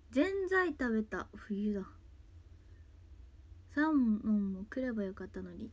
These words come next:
言ったって呼ばれちゃうもん。うん。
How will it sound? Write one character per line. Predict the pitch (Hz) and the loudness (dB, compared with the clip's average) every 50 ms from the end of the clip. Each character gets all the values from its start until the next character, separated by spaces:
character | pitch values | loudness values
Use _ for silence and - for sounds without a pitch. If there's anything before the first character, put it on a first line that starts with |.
| - - 196 | -12 -12 -12
言 | 202 | -12
っ | 196 | -10
た | - - 220 | -8 -8 -10
っ | 220 | -10
て | - - 190 | -10 -12 -14
呼 | 185 180 | -12 -8
ば | - 214 | -8 -6
れ | 220 | -6
ち | 220 - - | -6 -8 -10
ゃ | 190 | -12
う | |
も | 185 180 | -10 -10
ん。 | 180 170 156 151 - - - - - - - - - - - - - - - - - - - - - - - - - - - - - - - - - - - - - - - - - - - - - - - - - - - - - - - - - - - - - - - 240 | -10 -12 -12 -12 -14 -16 -16 -20 -20 -20 -20 -20 -20 -20 -20 -20 -20 -20 -20 -20 -20 -20 -20 -20 -20 -20 -20 -20 -20 -20 -20 -20 -20 -20 -20 -20 -20 -20 -20 -20 -20 -20 -20 -20 -20 -20 -20 -20 -20 -20 -20 -20 -20 -20 -20 -20 -20 -18 -20 -20 -20 -20 -20 -20 -20 -12 -6 -4
う | |
ん。 | 220 220 220 220 | -2 -2 -2 -2